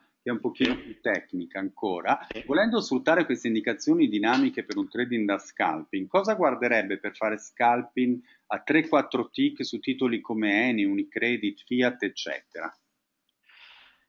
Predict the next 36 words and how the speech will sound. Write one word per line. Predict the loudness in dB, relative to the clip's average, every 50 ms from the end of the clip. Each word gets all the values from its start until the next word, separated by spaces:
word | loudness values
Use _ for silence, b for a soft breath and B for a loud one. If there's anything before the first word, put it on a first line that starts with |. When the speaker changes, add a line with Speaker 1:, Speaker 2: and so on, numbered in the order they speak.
| _ _ _
Speaker 2:
Beh, | -4 -2 0 0 0 -2 -6 -8
tendenzialmente | -8 -4 -2 -2 -2 -2 -2 0 0 0 2 0 0 0 -2 -4 -4
cercherei | -4 -6 -4 -2 -2 -2 0
di | 0 0
non | 0 0 -2
essere | -2 -2 -4 -4 -2 0
mai | -2 -2 -2
controtendenza | -2 -4 -2 -4 -6 -4 -4 -4 -4 -4 -6 -6 -4 -6 -4
col | -2 -2 -2 -2
verso | -2 -4 -4 -6 -12
principale. | -12 -14 -12 -12 -12 -10 -4 -2 0 0 0 -2 -4 -8 -12 -14 -8
Poi | 0 0 2 2 4
nei | 2 2 2
dettagli, | 2 2 0 0 0 0 0 2 2 0 0 0 2 2 2 2 B B B B B B B -10
eh, | -6 -4 -4 -2
ci | 0 0 0
andremo | 0 0 0 2 4 4 4 4 4
e | 4
lo | 4
vedremo | 4 4 4 4 2 2 2
in | 0 -2
tempo | -2 -2 0 0 0 2
reale, | 2 2 0 0 0
perché | -2 -6 -4 -4 -4
io | -4 -4
farò | -4 -6 -6 -4 -4 -6 -6
anche | -6 -8 -10 -10 -8 -8
un | -8 -8 -8 -6
po' | -4 -4 -2
di | 0 0 0
attività | 0 -2 -4 -4 -4 -2 0 -2
di | -2 -2
quel | -2 0 0 0
genere | 0 -4 -8 -8 -8 -6 -8 -8 -6
quando | -6 -8 -6 -6 -6
faremo, | -4 -4 -4 -4 -6 -8 -8 -10 -10